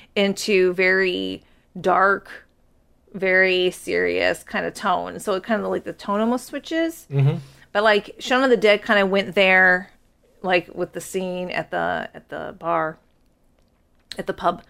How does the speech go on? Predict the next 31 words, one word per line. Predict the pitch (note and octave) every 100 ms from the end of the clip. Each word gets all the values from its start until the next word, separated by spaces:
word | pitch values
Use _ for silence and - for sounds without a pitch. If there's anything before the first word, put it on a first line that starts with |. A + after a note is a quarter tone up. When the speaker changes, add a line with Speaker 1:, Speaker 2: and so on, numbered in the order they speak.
| _ - _ -
Speaker 1:
And | G3
then | F#3 F#3 F#3 F#3 -
at | F#3
the | G3 -
end, | F#3+ F#3 F3 E3+ E3+
you | F#3
know, | E3
kind | E3 E3+ D#3+
of, |
like, | D#3+ E3 -
it | -
goes | - E3+
back | - D#3+
to | -
being | E3+ E3+
lighthearted | E3+ E3 F3 F3
because | E3+ F#3
they | E3+
had, | E3+ F3 G3
they | F#3+
started | F#3+ F3 F3
doing | E3+ F3
game | F#3 F3+
shows | F3 F#3 F3
with | F3 -
the | E3+
zombies | F3 E3+ E3+ E3+
and | E3+
stuff | E3 E3+ F3+
like | D#3+
that. | F3+ E3 E3